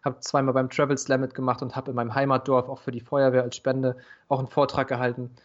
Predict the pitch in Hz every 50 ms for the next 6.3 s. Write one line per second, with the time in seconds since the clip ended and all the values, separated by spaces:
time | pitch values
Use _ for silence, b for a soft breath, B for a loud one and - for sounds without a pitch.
0 | b b b 135 143 160 - 180 165 156 143 131 151 165 170 165 147 127 147 143
1 | - - 131 - - 127 - - 131 131 135 131 135 135 131 143 131 - 131 123
2 | 127 139 131 120 - - 139 139 139 135 135 - - 127 - - - 123 127 147
3 | 160 156 - - _ - 110 - - 127 120 117 117 113 - 120 123 143 143 147
4 | 151 151 - 127 120 131 120 117 113 117 143 160 147 151 147 147 143 143 - -
5 | 127 120 127 127 127 127 - 139 127 - - 143 - - 147 135 127 127 131 131
6 | - 147 151 160 170 -